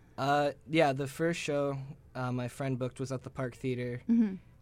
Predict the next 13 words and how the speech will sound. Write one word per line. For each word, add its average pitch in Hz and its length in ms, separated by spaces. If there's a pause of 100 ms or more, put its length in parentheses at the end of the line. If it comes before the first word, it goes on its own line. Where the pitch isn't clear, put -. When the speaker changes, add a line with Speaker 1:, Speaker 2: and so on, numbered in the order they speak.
(140)
Speaker 1:
and, 117 640
yeah, 127 220
Micah 131 340
played 127 260
it, 127 100
and 123 120
that 127 80
was 127 100
his 123 160
first 131 360
full 131 220
band 165 280
show, 202 320